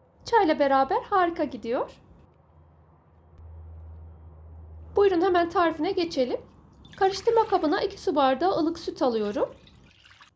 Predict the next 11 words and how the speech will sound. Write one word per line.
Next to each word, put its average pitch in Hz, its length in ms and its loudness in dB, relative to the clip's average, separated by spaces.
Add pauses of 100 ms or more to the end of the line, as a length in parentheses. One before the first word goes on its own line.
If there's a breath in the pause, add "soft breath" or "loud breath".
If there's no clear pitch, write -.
(500)
Bir 494 120 10
su 381 200 -2
bardağı 294 460 6
ılık 339 240 0
su - 100 -4
ekliyorum. 269 760 -2 (1200)
İki 453 220 2
tatlı 302 340 2
kaşığı 254 400 0
şeker 370 360 -2
ekledim. 349 560 0